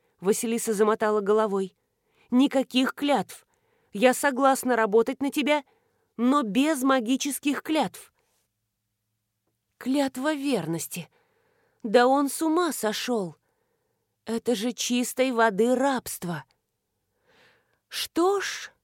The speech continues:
юноша притворно расстроился и хлопнул в ладоши. «Очень жаль. Ребята, разберитесь, только чистенько, прошу, не как в прошлый раз».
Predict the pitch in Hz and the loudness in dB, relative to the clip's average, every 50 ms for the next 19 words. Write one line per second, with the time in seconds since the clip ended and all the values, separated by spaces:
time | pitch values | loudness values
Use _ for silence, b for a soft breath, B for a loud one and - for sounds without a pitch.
0 | _ _ _ _ _ _ _ - 196 208 302 349 381 370 330 - - 285 - - | _ _ _ _ _ _ _ -8 -6 -2 -2 0 0 0 -2 -4 -6 -6 -4 -2
1 | 240 233 - 202 214 214 190 175 175 160 156 165 - - - 262 311 359 392 381 | -4 -4 0 0 0 0 2 2 2 2 2 0 -2 -4 -4 -2 -2 0 0 -2
2 | 349 - - 220 196 190 - - 214 220 240 - - 202 190 185 156 156 156 156 | -2 -2 0 2 2 2 2 2 2 2 2 0 -2 -2 -2 -2 0 -2 -2 -2
3 | 143 147 151 151 - - - 180 175 - B B B B B B B B B B | 0 -2 -2 -2 -4 -8 -10 -10 -12 -14 B B B B B B B B B B
4 | B B B B - 453 440 - - 208 185 143 127 165 165 160 156 156 - - | B B B B 0 2 2 2 0 -2 -2 -2 -2 -4 -4 -4 -6 -8 -12 -16
5 | _ _ _ _ _ _ _ _ _ b b b b b - 339 359 294 370 349 | _ _ _ _ _ _ _ _ _ b b b b b 0 2 4 6 6 4
6 | 320 - 160 135 - _ _ _ _ _ _ _ _ _ - 285 311 262 233 269 | 4 0 -6 -10 -12 _ _ _ _ _ _ _ _ _ 0 2 2 2 2 2
7 | 302 320 339 339 - 170 - - - - - _ _ _ _ _ 294 277 262 - | 2 2 0 0 -4 -6 -8 -10 -12 -16 -20 _ _ _ _ _ -2 -2 -2 -2
8 | - 277 277 269 - - 311 302 233 - - 185 175 175 175 - 190 196 - 247 | -2 -2 -2 -2 -2 -2 -2 -2 -2 -2 -4 -2 -2 -2 -2 -4 -8 -6 -6 -6
9 | 247 196 - - 175 160 147 - _ _ _ _ _ _ _ - 311 330 349 339 | -6 -6 -6 -8 -8 -10 -10 -12 _ _ _ _ _ _ _ -2 0 0 0 0
10 | - - 302 247 202 - - - - - 214 185 - - - 185 180 170 165 160 | 0 0 0 0 0 -2 -8 -8 -2 0 0 0 0 -4 -6 -6 -4 -4 -4 -4
11 | 156 143 135 127 - - - | -6 -6 -8 -10 -12 -14 -16